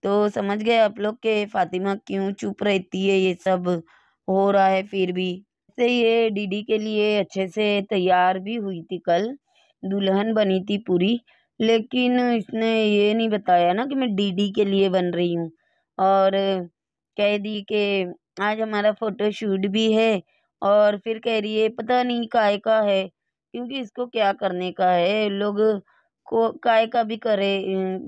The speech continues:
निकाह का करे, वलीमे का करे, मायो मेहंदी का करे, कुछ भी करे, बस इसको तो दुल्हन बन के पेश होना था।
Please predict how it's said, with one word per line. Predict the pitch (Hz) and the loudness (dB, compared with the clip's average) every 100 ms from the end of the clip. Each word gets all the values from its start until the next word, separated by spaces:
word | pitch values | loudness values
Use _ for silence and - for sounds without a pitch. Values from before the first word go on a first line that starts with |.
| 185 | -6
निकाह | 190 190 | 0 0
का | 190 196 | 2 0
करे, | 196 180 185 | 2 2 2
वलीमे | 180 180 180 185 | 0 0 0 0
का | 196 190 | 0 -2
करे, | 190 180 180 185 - _ _ _ - | 0 2 2 0 -2 _ _ _ -4
मायो | 196 202 202 202 | 0 2 2 2
मेहंदी | 202 190 196 | 2 2 0
का | 202 202 | 0 0
करे, | 196 185 190 | 0 0 0
कुछ | - 226 | -2 -4
भी | 220 226 | -2 -2
करे, | 233 196 196 | 2 2 4
बस | 226 226 | 0 -2
इसको | 208 - 233 | -4 -4 0
तो | 240 | 0
दुल्हन | 202 190 196 214 | 2 2 2 2
बन | 208 202 | 2 0
के | 214 | -2
पेश | 208 202 196 190 202 | -2 0 0 0 0
होना | 180 180 | 0 0
था। | 175 165 | 0 -2